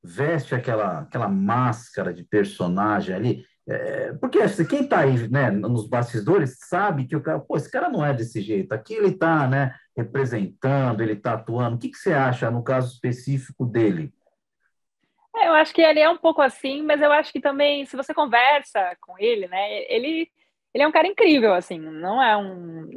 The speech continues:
Speaker 2: é, é, eu não, não vou te dizer que é um personagem, eu acho que ele tá, ele sabe vender, ele sabe falar no jiu-jitsu, mas fora do jiu-jitsu ele, ele é, ele é uma outra pessoa. E até dentro do jiu-jitsu mesmo, tem pessoas que, que, que curtem ele, assim, entendeu? Que, que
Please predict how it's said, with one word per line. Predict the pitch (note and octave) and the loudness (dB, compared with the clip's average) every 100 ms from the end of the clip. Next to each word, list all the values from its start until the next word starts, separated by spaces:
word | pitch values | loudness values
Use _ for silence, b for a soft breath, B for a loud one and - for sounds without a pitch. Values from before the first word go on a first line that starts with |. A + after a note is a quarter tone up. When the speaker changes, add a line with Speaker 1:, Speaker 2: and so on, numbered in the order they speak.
| - - - | -14 -14 -8
Speaker 2:
é, | - - | -4 0
é, | - - G1+ - - - | 0 -2 -10 -8 -8 2
eu | C4 | 4
não, | D#4+ | 4
não | D4 D4+ | 2 2
vou | F4 | 0
te | - | 2
dizer | D4+ F4 | 0 0
que | F#4 | 0
é | |
um | - | 2
personagem, | D#4+ E4 F4 C#4+ G#3+ G3+ | 2 4 2 4 4 2
eu | G3 | -2
acho | G#3+ | -4
que | A3+ | -6
ele | A3+ | -6
tá, | - | -4
ele | A3 A#3 | -4 -2
sabe | C4 A#3 C#4+ | 0 0 0
vender, | A#3+ A#3 G3 G#3+ A3+ D4 D#4+ - _ | -2 -2 0 2 4 4 2 -8 _
ele | G#3 G3+ | -6 -4
sabe | G3 G#3 G#3 B3+ | -2 0 0 -2
falar | - G3+ G3+ G#3+ | 0 2 2 0
no | A#3 | -4
jiu-jitsu, | G#3+ F#3 B3+ - | -10 -10 -10 -4
mas | C4+ - | -4 -2
fora | - B3+ E4 | 2 4 4
do | D4 | 0
jiu-jitsu | B3+ B3 B3+ - | -8 -10 -14 -8
ele, | C4+ - | -6 -4
ele | - - B3 | -6 -2 -2
é, | A#3 - | -2 -4
ele | A#3 | -6
é | A#3 | -4
uma | A#3 | -4
outra | C4 | -4
pessoa. | D4 C#4 A3 | -6 0 4
E | |
até | C#4+ E4+ | 4 2
dentro | G4 F4+ | -2 -2
do | F4+ | -2
jiu-jitsu | F4 E4 E4+ | -2 -2 -2
mesmo, | D#4+ B3 G3 F3+ _ _ _ - | 0 0 -2 -14 _ _ _ -12
tem | A#3 | -10
pessoas | B3 C4 - | -6 -6 -4
que, | D#4+ E4 | -4 -4
que, | D#4+ E4+ A#3 | -4 -6 -6
que | - D4+ | -10 -10
curtem | - D#4 F#4 F#4+ | -6 -6 -6 -2
ele, | D#4+ C4+ | 0 0
assim, | - G3 | -4 -10
entendeu? | F#3+ F#3 F#3 | -8 -4 -4
Que, | F#3 - F#3 F#3 F#3 F#3 | -4 -4 -4 -4 -6 -8
que | G3 F3+ | -8 -10